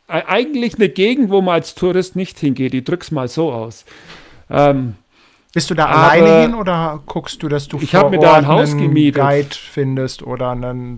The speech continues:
Speaker 2: lokalen Anschluss?
Speaker 1: Nö, ich hab mir da ein Haus gemietet und die waren halt da recht günstig. Da hab ich,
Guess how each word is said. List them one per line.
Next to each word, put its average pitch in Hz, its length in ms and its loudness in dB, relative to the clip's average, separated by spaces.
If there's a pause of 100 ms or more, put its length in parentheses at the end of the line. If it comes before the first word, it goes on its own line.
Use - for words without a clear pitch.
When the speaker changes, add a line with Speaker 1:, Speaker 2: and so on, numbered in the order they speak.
Speaker 2:
lokalen 123 560 -6
Anschluss? 117 720 -8 (920)
Speaker 1:
Nö, 143 100 0
ich 160 120 -2
hab 156 100 -2
mir 151 100 -2
da 147 120 2
ein 143 80 0
Haus 156 320 -2
gemietet 127 680 -6
und 143 100 -4
die 143 100 0
waren 151 220 2
halt 151 160 0
da 151 140 4
recht 151 220 -4
günstig. 175 520 -6
Da 135 140 -2
hab 135 100 -2
ich, 147 360 0